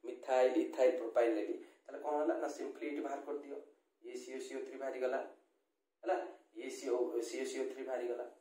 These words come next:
ବାକି କଣ ରହିଲା? ଆର୍ ସି ଓ ଆର୍ ଡ୍ୟାସ୍, ହେଲା, ଆର୍ ସି ଓ ଆର୍ ଡ୍ୟାସ୍, ଦିଟା ମଲିକ୍ୟୁଲ୍ ପାଇଲ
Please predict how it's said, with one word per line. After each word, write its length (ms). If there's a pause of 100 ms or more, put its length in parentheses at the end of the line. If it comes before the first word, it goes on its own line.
ବାକି 180
କଣ 200
ରହିଲା? 220 (140)
ଆର୍ 360 (300)
ସି 280 (120)
ଓ 100 (140)
ଆର୍ 260
ଡ୍ୟାସ୍, 320 (800)
ହେଲା, 140 (360)
ଆର୍ 320
ସି 260
ଓ 120 (340)
ଆର୍ 260
ଡ୍ୟାସ୍, 240 (240)
ଦିଟା 200
ମଲିକ୍ୟୁଲ୍ 440
ପାଇଲ 180